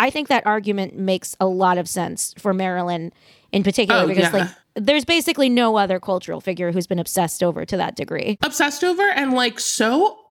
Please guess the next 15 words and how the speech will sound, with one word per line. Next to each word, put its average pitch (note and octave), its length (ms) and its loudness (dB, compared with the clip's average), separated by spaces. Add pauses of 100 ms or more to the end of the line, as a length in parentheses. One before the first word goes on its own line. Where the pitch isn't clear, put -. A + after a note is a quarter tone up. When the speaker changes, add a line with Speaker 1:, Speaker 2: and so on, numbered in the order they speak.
Speaker 2:
horrendously A#3 840 2
misunderstood F#3 920 0
in F3+ 300 -2
life D3+ 320 0
and D3+ 260 -2
death. C4 320 0
Like, F3+ 160 2
it F3 100 -2
just F3+ 240 -4
feels E3+ 380 0
like E3 180 0
the F#3+ 180 0
obsessions A#3 560 -2
with F#3+ 180 -2
her E3+ 480 0